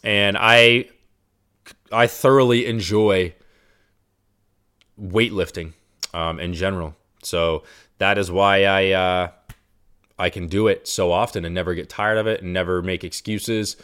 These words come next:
you know. And I'm not saying I've never made an excuse, but I, I definitely don't make excuses from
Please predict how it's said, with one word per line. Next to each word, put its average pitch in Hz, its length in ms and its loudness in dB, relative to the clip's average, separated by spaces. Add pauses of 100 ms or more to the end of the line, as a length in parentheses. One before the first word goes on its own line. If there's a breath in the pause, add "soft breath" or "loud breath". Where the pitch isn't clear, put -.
(380 soft breath)
you 92 80 -8
know. 85 220 -2
And - 320 0
I'm 208 40 10
not 165 80 6
saying 143 160 4
I've 95 160 2
never 113 300 4
made 135 160 4
an 139 120 -2
excuse, 101 640 -6
but 92 300 -2 (380 soft breath)
I, 76 160 -10
I 95 120 -2 (260)
definitely 120 340 0
don't 107 140 -2
make 104 180 -4
excuses 98 480 -6
from 87 380 -6